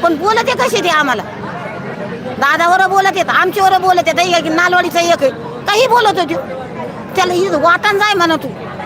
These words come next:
त्याला झोडून मोकळं करणार आहे बाया बाय. पण आम्ही उगा दादामुळं दम खातो. दादा म्हणते, "नाही, तसं काही करू नका." बायाला बोलतो,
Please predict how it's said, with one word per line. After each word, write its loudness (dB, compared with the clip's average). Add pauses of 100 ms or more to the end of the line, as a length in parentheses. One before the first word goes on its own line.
(520)
त्याला 2
झोडून 2
मोकळं 4
करणार 0
आहे 2
बाया 2
बाय. 0
पण -4
आम्ही 2
उगा 0
दादामुळं 2
दम 2
खातो. -4
दादा -2
म्हणते, -4
"नाही, -4
तसं -2
काही 0
करू 0
नका." -4 (1500)
बायाला 2
बोलतो, 2